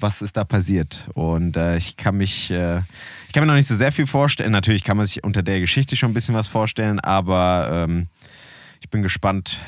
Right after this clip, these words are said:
wie, äh, Martin Scorsese das Ding inszenieren wird und, äh, auf Leonardo DiCaprio, wie gesagt, kann man sich immer freuen. Ist, äh, auf meiner Platz fünf der meist erwarteten Filme.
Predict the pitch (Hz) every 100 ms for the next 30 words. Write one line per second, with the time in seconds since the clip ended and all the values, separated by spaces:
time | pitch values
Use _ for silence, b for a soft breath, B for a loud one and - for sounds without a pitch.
0 | B 85 90 92 92 92 85 85 85 87
1 | 92 92 - 87 90 - 78 78 87 82
2 | 80 - 85 87 80 76 78 - - -
3 | - - 80 76 76 76 80 - 76 73
4 | 71 73 - 76 69 - - - - 120
5 | - - 107 107 101 - 92 90 92 104
6 | 104 98 98 78 98 - 104 - - 76
7 | 76 73 - - - - - 65